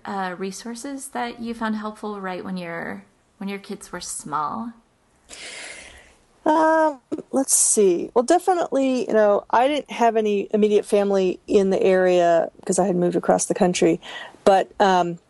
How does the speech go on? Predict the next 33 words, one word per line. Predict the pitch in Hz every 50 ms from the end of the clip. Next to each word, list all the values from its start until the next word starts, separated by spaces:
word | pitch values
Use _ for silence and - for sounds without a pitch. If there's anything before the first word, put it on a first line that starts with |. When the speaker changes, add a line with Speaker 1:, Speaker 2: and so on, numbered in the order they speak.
| _ _ -
Speaker 2:
my | 202 196
husband's | 185 214 240 240 - 247 240 226 -
family | - 233 226 226 226 226 226
was | 220 214 208
super | - - - - 220 - 220
supportive. | - - 220 - - 220 214 214 208 208 208 202 - -
Also, | 208 220 254 - - - 269 240 226 220 202
I | - - 208
met | 220 233 - - -
a | -
lot, | 190 190 190 196 208 - - -
an | 208 202
awful | 202 214 - - 208 196
lot | 196 190 185 185
of, | 180 180 175 175 - - -
um, | - 185 180 170 165 180 185 - _ _ _ _ - - - -
other | 220 214 220 214 202
mothers | 196 196 196 202 202 208 202 202 -
through | - - - 220 233
La | 233 233 226
Leche | 226 226 - - -
League | 233 233 233 220 214
meetings. | 208 220 226 226 247 247 247 247 - - - - -
Um, | 196 190 185 175 170 170 175 185 233
Speaker 1:
Mm-hmm. | - - - - - - - - - - 220
Speaker 2:
and | 208 196 190 185 180 180 175 - - - _ _ - - - _ _ -
that | 185 208 202 202 208 -
was | - 214 196 -
sort | - - 196 196 196
of | 185
became | 175 190 - - - - 202 196 190 190
my, | 180 180 175 175 175 175 170 170 - -
um, | - 175 170 170 165 170 180 - -